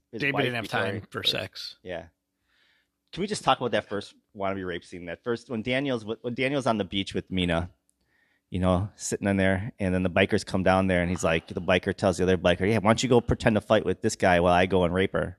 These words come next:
Speaker 1: You know, <laughs> and he goes, he's going to do that, and then he, actually Daniel kills the other biker, and then that biker comes over there and stabs Daniel and kills her, her fiance right in front of her,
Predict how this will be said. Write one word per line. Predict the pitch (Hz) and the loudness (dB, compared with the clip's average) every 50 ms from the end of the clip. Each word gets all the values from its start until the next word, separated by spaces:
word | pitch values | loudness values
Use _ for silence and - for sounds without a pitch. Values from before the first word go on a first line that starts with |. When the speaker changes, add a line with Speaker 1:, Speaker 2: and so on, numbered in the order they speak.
| _ _ _ _ | _ _ _ _
Speaker 1:
You | - 98 92 | -6 -2 0
know, | 90 87 92 95 - - - - - - | 2 2 0 0 -4 -8 -18 -18 -20 -20
<laughs> | - - _ _ _ - | -20 -20 _ _ _ 0
and | - - 190 170 | 4 4 4 4
he | 143 - - 175 | 4 2 0 0
goes, | - - - 175 - - - 156 - - - - - - - _ | 0 4 4 4 4 4 0 -4 -4 -4 -14 -14 -16 -18 -16 _
he's | - 127 | -14 0
going | - 160 165 156 | 6 6 8 8
to | 143 127 | 8 6
do | 107 139 147 151 | 6 4 2 6
that, | 127 113 113 107 107 - - _ | 6 8 8 6 6 2 -2 _
and | - 117 113 | -4 0 2
then | 120 113 110 | 2 2 2
he, | 110 113 - - _ - 82 | 0 -2 -6 -14 _ -6 -2
actually | 101 117 - - 107 98 | -2 -2 -2 -4 -6 -6
Daniel | 87 95 95 101 110 104 92 | -2 0 0 2 2 0 -2
kills | - - - 131 139 127 95 87 | -4 0 0 2 2 2 -2 -2
the | 92 | -2
other | 87 85 87 | 0 0 -2
biker, | 80 78 90 87 85 - 90 87 87 104 110 - _ _ _ _ _ _ _ _ _ _ _ _ _ _ _ _ | -2 0 -2 -2 0 0 0 0 0 -2 -4 -10 _ _ _ _ _ _ _ _ _ _ _ _ _ _ _ _
and | 110 120 | -2 0
then | 127 | 4
that | 135 123 107 - | 4 4 4 4
biker | - 131 143 - 127 110 98 - | 2 2 4 2 0 -4 -4 -4
comes | - - 139 127 - | -2 -2 -2 0 2
over | 131 127 120 110 | 2 0 2 2
there | 113 107 | 2 2
and | 104 - | 2 -2
stabs | - - - 110 107 107 104 95 - | -6 -4 0 2 4 4 4 2 -2
Daniel | - 107 98 120 143 135 87 | -4 -4 -2 -2 -2 -2 -4
and | 85 - | -4 -4
kills | - 127 127 120 104 - - - | 0 2 2 2 0 -4 -12 -4
her, | - 110 104 101 - - | -2 0 0 0 -2 -4
her | - 120 | -6 -6
fiance | 110 - - 110 98 92 110 160 - - 101 | -6 -4 -2 -2 0 2 2 2 0 -2 0
right | 90 104 120 117 | 2 2 2 2
in | 104 | 0
front | - - 120 143 | 0 2 2 2
of | 147 101 | 4 2
her, | 98 98 98 | 2 2 2